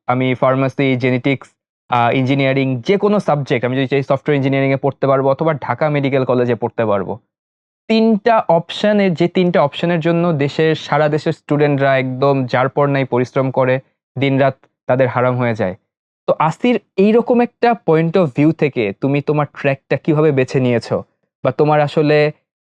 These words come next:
ফিউচার গোল কি হবে সেটা তখন বেছে নিতে কোনো কষ্ট হয়েছে কিনা?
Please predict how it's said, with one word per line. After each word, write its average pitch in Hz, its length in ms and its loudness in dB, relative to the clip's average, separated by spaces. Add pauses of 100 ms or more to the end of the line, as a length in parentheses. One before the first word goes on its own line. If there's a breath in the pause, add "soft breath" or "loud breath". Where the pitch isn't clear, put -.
(340)
ফিউচার 160 320 4
গোল 143 280 2
কি 151 140 -2
হবে 135 180 2
সেটা 139 220 -2
তখন 151 280 -2
বেছে 135 200 -2
নিতে 139 140 0
কোনো 131 180 -2
কষ্ট 131 220 -4
হয়েছে 117 300 -2
কিনা? 90 240 -8